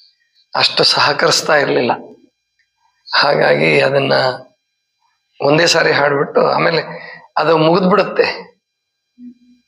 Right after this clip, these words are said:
ಓಂ ಶಾಂತಿ ಶಾಂತಿ ಹೇಳ್ಬಿಡ್ತೀವಲ್ಲ, ಮತ್ತೆ ಹಿಂದಕ್ಕೆ ಬರಕ್ಕಾಗಲ್ಲ. ಆದ್ರಿಂದ ಮುಕ್ತಾಯ ಮಾಡಿದ್ದೆ. ಬಹಳ ಅದ್ಭುತವಾದಂತ ಹಾಡು.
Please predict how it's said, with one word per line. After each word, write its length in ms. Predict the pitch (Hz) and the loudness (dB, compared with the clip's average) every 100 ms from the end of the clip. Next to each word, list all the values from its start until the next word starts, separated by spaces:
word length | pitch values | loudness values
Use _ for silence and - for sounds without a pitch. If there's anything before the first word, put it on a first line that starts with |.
| _ _ | _ _
ಓಂ 300 | 143 156 156 | 2 2 2
ಶಾಂತಿ 460 | 151 151 151 - 139 | 2 2 0 0 0
ಶಾಂತಿ 400 | - 143 143 143 | 0 0 0 0
ಹೇಳ್ಬಿಡ್ತೀವಲ್ಲ, 680 | 139 151 147 147 135 127 123 160 - - _ _ _ _ - | 0 2 0 0 0 2 -2 -6 -10 -20 _ _ _ _ -6
ಮತ್ತೆ 240 | 180 180 | -2 2
ಹಿಂದಕ್ಕೆ 280 | 185 202 202 | 2 4 2
ಬರಕ್ಕಾಗಲ್ಲ. 480 | 180 175 156 139 127 - - - - _ _ _ _ _ _ _ - - | 2 2 2 0 0 -2 -8 -18 -20 _ _ _ _ _ _ _ -4 -2
ಆದ್ರಿಂದ 460 | - 156 156 151 165 139 - - - - - - _ | 0 2 4 4 2 0 -4 -10 -16 -18 -20 -20 _
ಮುಕ್ತಾಯ 360 | 139 - - 156 | -6 -2 0 0
ಮಾಡಿದ್ದೆ. 840 | 135 135 151 139 135 214 - - - _ _ _ _ _ _ _ _ - | 2 2 2 0 0 -4 -10 -20 -20 _ _ _ _ _ _ _ _ -2
ಬಹಳ 240 | - 190 | 2 2
ಅದ್ಭುತವಾದಂತ 760 | 196 175 190 - 175 170 170 - | 2 2 0 2 2 2 2 0
ಹಾಡು. 360 | 151 - - | 0 -2 -4